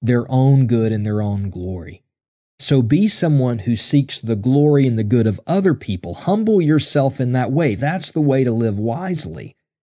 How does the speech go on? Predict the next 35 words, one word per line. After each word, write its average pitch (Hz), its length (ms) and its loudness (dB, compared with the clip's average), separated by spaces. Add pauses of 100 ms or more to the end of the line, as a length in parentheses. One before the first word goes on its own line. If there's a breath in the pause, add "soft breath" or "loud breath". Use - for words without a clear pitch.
(140)
And 127 120 2
if 113 140 0
you 196 180 2
do 147 240 4
that, 120 600 -2 (500)
then 127 160 2
you're 151 100 4
gonna 175 160 0
find 156 380 -2
in 165 100 0
your 160 140 -2
life 110 320 -2
times 123 440 -4
where 107 140 -2
God 113 340 -4
calls 113 380 0
you 104 140 -2
up, 87 240 -12 (460)
where 131 120 2
God 131 340 2
moves 131 520 4
you 131 160 4
to 135 120 -6
the 113 120 -2
front 110 260 -4
of 101 60 -2
the 92 80 -6
pack, 101 280 -6
where 113 140 -4
God 135 340 -4
puts - 380 -2
you 151 140 2
in 127 100 0
that 123 220 -4
position 104 720 -4